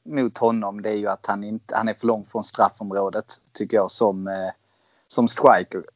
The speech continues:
Men skillnaden är när du har så pass bra löpvilliga spelare på kanten, som jag tyckte både Martinelli och Saka är ju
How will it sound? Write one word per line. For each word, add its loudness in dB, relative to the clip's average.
Men -6
skillnaden 4
är 2
när -4
du -6
har 2
så -2
pass 2
bra 2
löpvilliga -4
spelare -2
på -12
kanten, 0
som -14
jag -12
tyckte -10
både 2
Martinelli 0
och -6
Saka 2
är -4
ju -4